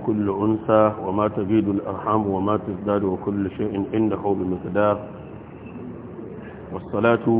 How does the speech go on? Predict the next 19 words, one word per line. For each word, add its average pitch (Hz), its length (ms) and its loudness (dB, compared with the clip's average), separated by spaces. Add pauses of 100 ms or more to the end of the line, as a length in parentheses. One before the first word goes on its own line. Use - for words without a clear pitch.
(160)
والسلام 107 500 4
على 101 320 4
رسول 104 380 0
الله 104 320 2
الأمين 101 600 2
وعلى 110 580 4
آله 107 320 2
وأصحابه 107 960 2 (1080)
ومن 104 280 2
تمسك 107 500 0
بسنته 107 1080 2
أو 101 160 4
اقتدى 110 420 2 (140)
بهديه 104 460 -2 (180)
إلى 101 160 2
يوم 104 180 2
الجزاء. 101 800 0 (1120)
وبعد، 117 340 6 (400)
أنقوى 117 420 6